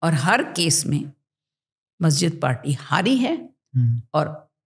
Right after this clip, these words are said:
Speaker 1: ब्रिटिश जज ने कहा है, "अब बार-बार आप वही केस लेके आ रहे हैं।" जब आपके पास कोई सबूत नहीं है, तो बार-बार वो केस क्यों लेके आ रहे हैं?
Speaker 2: हम्म।
Speaker 1: So the case in Mathura is very strong। प्रॉब्लम सिर्फ मथुरा में ये है,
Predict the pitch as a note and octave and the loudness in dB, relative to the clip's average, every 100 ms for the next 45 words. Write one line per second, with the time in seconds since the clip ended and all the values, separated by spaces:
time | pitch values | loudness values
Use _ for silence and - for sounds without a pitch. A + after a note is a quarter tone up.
0 | _ - F3+ G#3 A3 D#3 D#3 C#3 D#3 D3+ | _ -6 -2 0 0 0 0 2 0 0
1 | C#3 C#3+ C#3 - - _ _ _ F#3 E3+ | 0 0 0 -6 -14 _ _ _ -2 2
2 | D3 D#3+ F#3+ A#3 A#3 A#3 G#3+ G#3+ A3+ A3 | 2 2 2 2 0 0 0 0 0 0
3 | G#3 G3 G3 G#3 F#3+ F3 - - _ _ | 2 0 0 0 0 -2 -6 -10 _ _
4 | _ _ _ _ _ _ _ _ _ _ | _ _ _ _ _ _ _ _ _ _
5 | _ _ _ _ - F#3 G3 F3+ F3 G3+ | _ _ _ _ -4 -2 0 0 0 0
6 | G3+ G3+ G#3 - G#3 G#3 G3 D#3+ G#3 A3+ | 0 0 0 2 2 4 4 2 2 2
7 | F#3 G3+ A3+ A3+ F3+ F3+ F#3+ G#3+ G3 G3+ | 2 2 2 2 2 2 2 2 0 -2
8 | - G3 G3+ - G3 G3+ D3 - - - | 0 2 2 0 2 2 2 -2 -10 -18
9 | _ _ _ _ _ _ B2 A#2 G#2+ G2+ | _ _ _ _ _ _ 2 4 4 0
10 | _ _ _ _ _ - - A3+ A3 A3 | _ _ _ _ _ -8 -2 0 0 0
11 | A#3+ C4+ D#4 F#3+ F3+ A#3+ C#4 G3+ E3 F3+ | 0 2 2 0 0 0 2 2 2 2
12 | F#3+ - B2 A#2 - _ _ _ _ _ | 2 0 -2 -6 -8 _ _ _ _ _
13 | - G3+ A3 C#4 F4+ D#4+ - A#3 A#3 - | -2 0 2 0 2 0 0 2 0 0
14 | E3+ E3 F#3 G3+ G3 E3 E3 E3+ D3+ - | -2 0 2 4 4 2 2 0 -2 -8